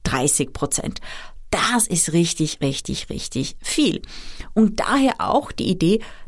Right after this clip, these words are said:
dass man als Privatinvestorin Buy and Hold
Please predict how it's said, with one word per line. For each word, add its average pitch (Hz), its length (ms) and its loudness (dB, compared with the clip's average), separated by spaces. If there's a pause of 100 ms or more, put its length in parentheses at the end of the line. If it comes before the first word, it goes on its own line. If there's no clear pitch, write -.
(140)
dass 214 400 4
man 208 180 4
als 190 200 2
Privatinvestorin 196 1160 2 (320)
Buy 170 320 2
and 160 180 4
Hold 233 360 6